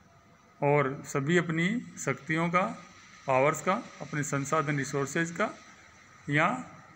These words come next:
resources और संसाधन दोनों का उपयोग करते हैं।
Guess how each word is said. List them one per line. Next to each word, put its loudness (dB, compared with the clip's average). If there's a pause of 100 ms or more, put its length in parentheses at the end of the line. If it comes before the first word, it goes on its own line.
(200)
resources -2
और 0
संसाधन -2
दोनों -4
का 4
उपयोग 0 (440)
करते -4
हैं। -6